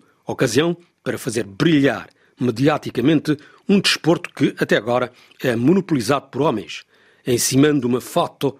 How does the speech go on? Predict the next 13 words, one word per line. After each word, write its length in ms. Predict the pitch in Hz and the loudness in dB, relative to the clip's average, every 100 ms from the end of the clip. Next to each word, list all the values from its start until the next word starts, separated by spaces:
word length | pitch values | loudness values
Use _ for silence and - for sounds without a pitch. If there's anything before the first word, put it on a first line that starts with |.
| _ | _
da 160 | 107 | -10
seleção 440 | 107 135 127 156 139 | -6 -4 -2 2 2
azul 240 | 113 139 | 2 0
francesa, 640 | 120 131 117 180 180 185 - - _ _ | 0 -2 0 0 2 0 -2 -14 _ _
o 140 | 120 | -8
título 520 | - 160 170 175 175 - _ _ _ - | 0 0 0 0 0 -2 _ _ _ 0
Novos 300 | 196 147 - | 0 0 -2
Rostos 380 | 156 - - - | -2 -2 -6 -8
do 80 | |
Futebol, 560 | 120 120 104 165 190 185 _ _ | -8 -6 0 0 0 -6 _ _
do 120 | 120 | -8
jornal 380 | 123 120 131 147 | -6 0 0 2
L'Humanité. 640 | 131 120 147 143 143 131 | 0 0 2 2 2 0